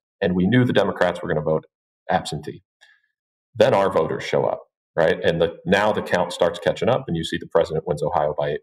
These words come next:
points, I win my election by twenty-eight, uh, and nobody questions it because we, we posted our absentees right away, and then the election day vote comes in, and you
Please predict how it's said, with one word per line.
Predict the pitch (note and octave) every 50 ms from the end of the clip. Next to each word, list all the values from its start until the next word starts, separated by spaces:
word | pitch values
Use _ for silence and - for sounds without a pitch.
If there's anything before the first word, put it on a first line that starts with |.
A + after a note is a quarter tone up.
| _ -
points, | C3+ B2+ B2+ B2 - -
I | D2+
win | D#2 E2+ D#2+
my | D#2 D2+
election | D2+ D#2 D2+ C#2+ - - -
by | - C#3 -
twenty-eight, | _ - D#2+ D#2+ G#2+ C#3 D3+ C#3+ D3 - _ _ _ _ _ _ _ _ _ -
uh, | F#2 F2 E2+ E2+ - -
and | G2+ F#2
nobody | F2+ G#2 A#2+ B2 -
questions | - - - - B2+ - - - -
it | - - _ _ _ _ _
because | F#2+ F#2 - F#2+ E2 - - - - - _ _ _ _ _ _ _ _ _ _ _ _
we, | - F2+ E2 E2 - _ _ _ -
we | F#2+ F#2 F2+
posted | F2 - G#2+ G#2+ G#2+ - - G2+
our | F#2+ F2+
absentees | F2+ F2+ F2+ - - F2+ E2 - - F2+ F2 E2 D#2+ - - - _ _ _
right | - E2 F#2 F#2
away, | A2 B2 G2 D#2+ D#2 F2 E2+ - - _ _ _ _ _ _ _ _ _ _ -
and | F#2 F2
then | F2+ E2+ E2+ E2 D#2 - - _ _
the | -
election | E2+ E2+ E2+ F2 - - F2+
day | E2+ G2 G2+
vote | F#2+ F#2 E2 E2 -
comes | - E2+ D#2+ D#2 E2
in, | D#2+ F2 G#2+
and | G#2+ F2+ E2+
you | E2+ E2+